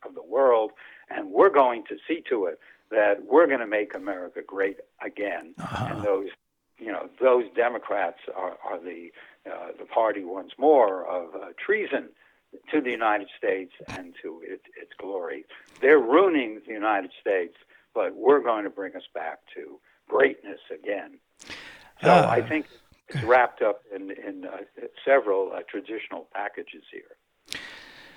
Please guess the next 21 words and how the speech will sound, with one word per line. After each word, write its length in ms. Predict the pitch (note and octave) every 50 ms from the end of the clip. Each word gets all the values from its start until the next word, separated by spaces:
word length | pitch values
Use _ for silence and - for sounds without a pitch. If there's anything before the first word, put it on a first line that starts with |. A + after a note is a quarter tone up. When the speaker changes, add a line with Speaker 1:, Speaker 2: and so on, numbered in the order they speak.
| _ _ _ _ - -
Speaker 2:
Uh, 260 | D3 C#3+ B2 A#2 A#2 G#2+
the 100 | A2+ A2+
greatness, 600 | A#2+ - F3 F3 F3+ F3+ D3 C3 A#2+ A#2 - -
the 120 | - C3
glory 480 | A#2+ A2+ E3 E3 F3 F#3 F#3+ F#3 F3+ D#3
days 340 | F#3 E3+ D#3 C#3+ C#3 B2
of 80 | C#3 B2
the 80 | D3 C3+
past. 580 | - - E3 D3+ C#3+ C#3 C3 - - - -
Uh, 220 | E3 D3+ C#3+ C#3+ C#3+
we're 120 | C#3+ E3
talking 480 | D#3+ - - G3+ F#3+ F3+ G#3 G3 F3 E3+
on 180 | D#3+ D#3 C#3+ C3+
Keeping 440 | - - - E3 D3 - C#3+ C#3
Democracy 580 | B2 C#3 C3 C#3 C3+ B2+ A#2+ - - - - C#3
Alive 580 | C3+ C#3 C#3 C3+ C3+ C3+ C3+ C3+ C3 A#2 A#2 C3
with, 260 | C3 B2+ - - -
uh, 200 | C3+ A#2+ A2+ - - - - - -
Professor 560 | - - - D3+ D3+ - - C#3 C3 B2+ C3+ - -
Lawrence 380 | D3 D#3 D3 C#3+ C3 A#2 -
Wittner, 440 | - D#3 F3 C4 A#3+ G3 G#3 F#3+ F#3